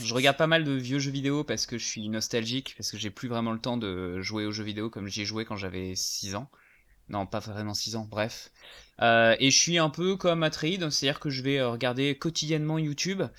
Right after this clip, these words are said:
Par contre, il y a des, il y a des moments très différents. Euh, je regarde systématiquement en rentrant de soirée un peu bourré. Euh, par exemple, la chaîne L G R, qui est un, qui est un mec aux États-Unis qui passe son temps à,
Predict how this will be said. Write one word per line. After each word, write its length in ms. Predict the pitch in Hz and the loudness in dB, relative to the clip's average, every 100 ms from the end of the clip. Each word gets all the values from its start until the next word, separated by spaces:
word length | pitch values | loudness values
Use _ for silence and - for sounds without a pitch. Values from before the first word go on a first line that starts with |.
| - - | -16 0
Par 160 | - 139 | 2 2
contre, 200 | 208 220 | 0 0
il 20 | |
y 40 | 165 | 2
a 20 | |
des, 140 | 147 | 2
il 100 | - | 2
y 60 | 135 | 2
a 40 | |
des 140 | 135 135 | 2 2
moments 300 | 151 175 190 | 2 2 0
très 200 | - 190 | 0 0
différents. 560 | 180 - 180 170 180 120 | 0 0 2 0 -2 -2
Euh, 540 | 117 113 110 110 107 107 _ _ _ _ - | 0 0 0 -2 -2 -6 _ _ _ _ -8
je 100 | 123 | -4
regarde 300 | 131 151 160 | 0 0 0
systématiquement 920 | - 214 - 208 190 185 185 190 196 | -2 -4 -2 0 0 -2 -4 -2 0
en 60 | 160 | 0
rentrant 320 | 147 139 156 | -2 -4 -4
de 80 | 147 | -2
soirée 300 | 160 151 165 | 0 2 0
un 100 | 151 | 0
peu 120 | 156 | -2
bourré. 360 | 151 147 160 - - - _ 120 | 0 0 -2 -4 -18 -20 _ 0
Euh, 140 | 117 | 2
par 180 | 135 135 | 4 4
exemple, 460 | 135 139 170 165 | 4 2 0 0
la 160 | 143 135 | 2 2
chaîne 420 | - 151 151 139 - | 2 0 0 0 0
L 180 | 151 143 | 0 0
G 220 | 156 156 | -2 2
R, 300 | 143 165 - | 2 0 -4
qui 200 | - 131 | -4 -2
est 20 | |
un, 500 | 120 117 110 110 110 110 | 0 0 -2 -4 -6 -4
qui 100 | 131 | 0
est 20 | |
un 100 | 127 | 2
mec 300 | 131 151 151 | 2 0 -2
aux 20 | |
États-Unis 580 | 127 131 123 131 143 160 | -2 -2 -2 0 -2 -2
qui 200 | - 139 | -6 -2
passe 200 | 131 - | -2 0
son 160 | 131 | -2
temps 320 | 120 143 147 139 | -2 0 2 2
à, 340 | 117 110 | 2 2